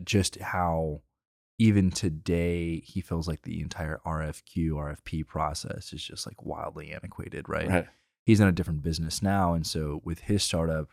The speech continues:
Speaker 1: with them being evaluated in the running for things, they're like, "Well, we have to put an R F P for two other companies." And it's like, "There's no other company that does what we do." And they're like, "Well, we can't move forward unless we have two more." And it's like, "Well, we're the only ones that do what we do." Do you feel like there's any,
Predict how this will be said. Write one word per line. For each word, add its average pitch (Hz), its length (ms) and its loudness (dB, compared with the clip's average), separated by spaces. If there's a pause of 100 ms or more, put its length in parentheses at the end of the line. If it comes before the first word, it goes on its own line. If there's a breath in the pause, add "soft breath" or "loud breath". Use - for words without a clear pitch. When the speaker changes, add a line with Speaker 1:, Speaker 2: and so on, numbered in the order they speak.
Speaker 1:
with 82 300 -4
them 92 200 4
being 80 480 0 (360)
evaluated 80 800 0
in 76 80 -6
the 73 80 -8
running 87 220 2
for 85 140 -6
things, 78 440 -12 (200)
they're 85 160 0
like, 76 180 -4
"Well, 87 80 -2
we 92 80 0
have 127 80 -2
to - 60 -20
put 85 120 -6
an 76 60 -8
R 76 120 -4
F - 80 -14
P 87 140 -4
for 76 320 -8 (640)
two - 140 4
other 92 100 6
companies." 87 400 0
And 85 100 0
it's 80 80 -4
like, 85 120 -6
"There's 95 160 4
no 107 200 4
other 98 120 2
company 95 320 -2
that 76 160 -2
does 78 160 -4
what 82 100 -8
we 82 120 -8
do." 107 160 2
And 87 80 2
they're 76 100 0
like, 73 120 -4
"Well, 80 100 -4
we 87 60 -2
can't 90 180 -4
move 76 140 -6
forward 82 220 -2
unless 71 200 -6
we - 60 -10
have - 80 -16
two - 140 -10
more." 80 240 -6
And 82 80 -8
it's 78 120 -6
like, 80 140 -4
"Well, 80 220 -4 (100)
we're 107 120 8
the 110 160 6
only 104 240 6
ones 98 300 6
that 90 140 4
do 101 180 6
what 82 100 2
we 78 120 -2
do." 107 400 8 (680 soft breath)
Do 107 180 4
you 127 80 10
feel 143 160 4
like 135 160 6
there's 107 240 6
any, 95 640 6